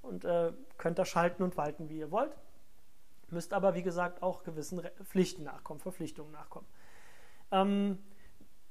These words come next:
dann müsst ihr, einer von euch, Käufer, Verkäufer, muss dem Notar anzeigen, ähm, und belegen. Deswegen können wir das als Makler nicht tun. Das würden wir gerne euch noch abnehmen, funktioniert leider in der Praxis nicht. Ihr müsst dem, äh, Notar auch belegen, dass der Kaufpreis geflossen wurde, beziehungsweise als Verkäufer, dass er eingegangen ist bei euch auf dem Konto.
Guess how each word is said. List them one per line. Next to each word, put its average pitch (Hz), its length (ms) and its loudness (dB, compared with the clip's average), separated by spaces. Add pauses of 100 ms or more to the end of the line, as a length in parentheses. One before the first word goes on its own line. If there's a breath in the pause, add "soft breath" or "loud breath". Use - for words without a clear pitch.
(300)
dann 285 360 10
müsst 311 280 2
ihr, 277 280 8
einer 226 200 4
von 247 200 -2
euch, 233 240 0
Käufer, 196 280 8
Verkäufer, 233 760 4 (180)
muss 220 260 8
dem 220 160 4
Notar 196 380 4
anzeigen, 196 640 2
ähm, 175 200 0
und 160 180 -2
belegen. 185 540 4 (120)
Deswegen 170 380 -2
können 165 220 0
wir 175 80 0
das 175 120 -4
als 160 200 -4
Makler 254 320 0
nicht 254 240 0
tun. 247 240 0
Das - 180 -6
würden 170 160 -4
wir 160 80 0
gerne 202 260 4
euch 185 160 0
noch 175 120 -4
abnehmen, 208 420 2
funktioniert 180 540 -2
leider 185 260 2
in 180 60 0
der 180 80 -2
Praxis 180 480 -4
nicht. 180 180 -4 (540 loud breath)
Ihr 180 100 4
müsst 190 200 4
dem, 170 280 -2
äh, 170 160 4
Notar 170 300 6
auch 170 140 4
belegen, 226 340 2
dass 269 160 0
der 247 100 -2
Kaufpreis 202 500 0
geflossen 220 440 0
wurde, 214 180 4
beziehungsweise 170 840 -2
als 160 140 -4
Verkäufer, 175 460 0
dass - 180 -6
er - 100 -6
eingegangen 214 440 2
ist 208 120 -4
bei 185 100 -4
euch 180 220 -2
auf 180 100 -2
dem 185 120 -2
Konto. 180 420 0